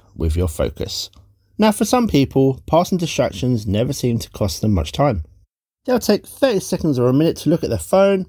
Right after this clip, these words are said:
or maybe a few minutes just to scroll through Facebook or Instagram to see someone's random photo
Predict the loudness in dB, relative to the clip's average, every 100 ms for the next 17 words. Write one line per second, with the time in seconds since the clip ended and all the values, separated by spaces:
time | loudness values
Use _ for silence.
0 | -8 -4 0 2 0 -2 -2 -2 -2 -6
1 | -8 -8 -10 -2 0 0 0 -2 0 -2
2 | -2 -4 -4 _ _ _ _ 0 2 2
3 | 0 -6 -6 -4 -2 -2 -4 -4 -2 -2
4 | -2 0 2 2 0 0 2 2 0 0
5 | 0 0 2 2 4